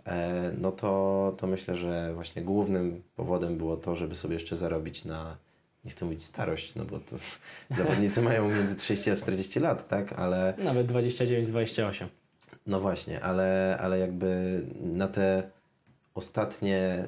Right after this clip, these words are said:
Speaker 1: intensywne lata kariery, może tak bym to nazwał.
Speaker 2: Zgadza się, ale kończymy ten kącik i przechodzimy z powrotem,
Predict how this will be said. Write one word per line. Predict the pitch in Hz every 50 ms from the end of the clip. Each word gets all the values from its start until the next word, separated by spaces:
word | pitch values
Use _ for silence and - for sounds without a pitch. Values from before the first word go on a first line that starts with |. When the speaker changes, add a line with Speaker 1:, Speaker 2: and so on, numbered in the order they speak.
| - - _
Speaker 1:
intensywne | 98 95 - - 95 92 - - - 98 90 98 92
lata | 90 82 - 101
kariery, | - - - 85 80 78 - -
może | - 82 80 80
tak | - - 76
bym | - -
to | - -
nazwał. | 82 80 80 82 85 87 - _ _ _ _ _ _ _ _ - - _ _
Speaker 2:
Zgadza | 123 123 120 113 101 104 92
się, | - - - - _ -
ale | 240 220 202 180
kończymy | - 156 147 143 - 147 127
ten | 117 - 113 117
kącik | - 170 156 143 143 151 143 - - - _ - - - - - - - _
i | -
przechodzimy | 147 - 147 120 135 135 139 135 135
z | 127
powrotem, | - 131 123 123 127 123 123 120 117 117 113 - -